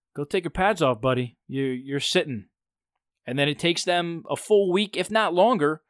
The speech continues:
to completely recover. And they have to go past more tests in order to qualify to even go back on the field. That's what they have in place. They're protecting the athletes.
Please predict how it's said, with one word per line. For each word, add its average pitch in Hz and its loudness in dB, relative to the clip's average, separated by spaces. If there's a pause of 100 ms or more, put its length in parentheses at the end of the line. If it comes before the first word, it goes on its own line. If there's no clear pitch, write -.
(300)
to 214 2
completely 202 0
recover. 190 0
And 165 -2
they 202 2
have 226 0
to 240 -2
go 220 2
past 254 -2
more 226 4
tests - -4 (1000)
in 180 -2
order 202 4
to 170 -2
qualify 196 2
to 165 0
even 208 -2
go 202 2
back 165 2
on 202 -2
the 220 0
field. 254 -2 (1120)
That's 175 0
what 185 4
they 185 4
have 170 0
in 180 -2
place. 190 0
They're 160 -2
protecting 175 -4
the 175 0
athletes. 156 -2